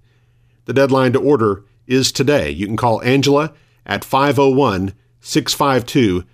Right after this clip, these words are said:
zero one eight nine. The advising and registration process for the fall two thousand twenty-two semester at U A C C M is underway. Current students can visit U A C C M dot E D U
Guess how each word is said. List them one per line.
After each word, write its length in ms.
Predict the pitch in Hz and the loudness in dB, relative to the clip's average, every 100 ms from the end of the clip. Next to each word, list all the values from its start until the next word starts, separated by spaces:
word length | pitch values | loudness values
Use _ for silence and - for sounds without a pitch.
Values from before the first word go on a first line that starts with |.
| _ _ | _ _
zero 300 | 98 135 127 | 0 2 2
one 480 | 117 131 95 90 87 _ - | 2 0 0 -2 -6 _ -4
eight 220 | 107 117 | -4 -2
nine. 440 | 107 85 64 64 - _ _ _ _ _ _ _ - | -2 -2 -6 -16 -20 _ _ _ _ _ _ _ 0
The 120 | 139 | 2
advising 560 | 120 143 160 151 175 | 4 2 2 2 2
and 100 | 143 | 4
registration 600 | 135 139 127 156 147 147 123 | 2 0 0 0 0 0 0
process 540 | 147 131 127 139 - | 0 0 0 0 0
for 120 | - | -2
the 80 | 113 | -2
fall 300 | - 147 143 | 0 0 0
two 200 | - 143 | 0 0
thousand 460 | 147 139 139 135 123 | 2 0 0 0 0
twenty-two 460 | 151 135 123 139 | 0 0 2 0
semester 480 | - 131 139 - 127 | 2 0 0 0 0
at 60 | 120 | 2
U 200 | 147 139 | 2 2
A 100 | 131 | 0
C 240 | - 147 | 0 0
C 260 | - 131 147 | 2 2 2
M 140 | 117 | 2
is 120 | 107 | 2
underway. 500 | 127 113 113 120 117 - _ _ _ _ | 2 2 2 2 -2 -8 _ _ _ _
Current 280 | - 147 123 | -2 -2 0
students 380 | - 147 131 120 | 2 2 2 0
can 140 | 123 | 0
visit 300 | 120 120 117 | 0 0 0
U 220 | 113 139 156 | 2 2 4
A 140 | 139 | 2
C 240 | 117 147 | 0 0
C 240 | 139 143 139 | 0 2 2
M 140 | 131 | 2
dot 260 | 120 120 107 | 2 0 0
E 140 | 151 | 0
D 280 | 151 147 151 113 | 2 2 2 2
U 220 | 90 | 0